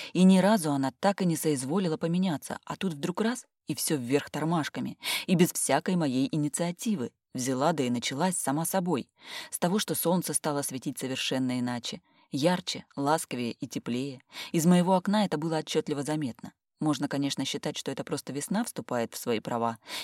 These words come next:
или что я просто забыла на ночь занавесить окно. И то, и другое абсолютно верно. Первое, потому что на дворе уже был май, а второе — из-за моей усталости. Она была такой, что стоило вечером мне приложить щеку к подушке,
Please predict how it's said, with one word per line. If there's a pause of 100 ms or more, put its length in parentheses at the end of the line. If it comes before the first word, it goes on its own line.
или
что
я
просто
забыла
на
ночь
занавесить
окно. (600)
И
то,
и
другое
абсолютно
верно. (220)
Первое,
потому
что
на
дворе
уже
был
май, (320)
а
второе — (120)
из-за
моей
усталости. (340)
Она
была
такой,
что
стоило
вечером
мне
приложить
щеку
к
подушке,